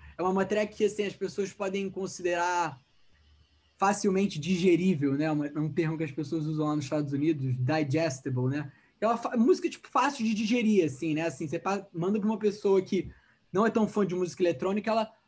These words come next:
facilmente curtiria a Shining Soul, entendeu? É uma música leve, apesar de ter aquela energia da pista,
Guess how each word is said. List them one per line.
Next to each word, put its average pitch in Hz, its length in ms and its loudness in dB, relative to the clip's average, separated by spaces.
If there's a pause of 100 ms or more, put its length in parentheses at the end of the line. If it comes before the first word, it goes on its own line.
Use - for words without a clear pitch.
facilmente 240 640 0
curtiria 208 380 -2
a - 20 -2
Shining 202 320 -4
Soul, 165 320 0
entendeu? 139 320 -2
É 156 40 0
uma 156 100 0
música 151 280 -2
leve, 214 560 2 (480)
apesar 180 440 2
de 214 80 -4
ter 226 80 -2
aquela 208 260 0
energia 160 840 -2 (460)
da 170 180 0
pista, 214 640 -4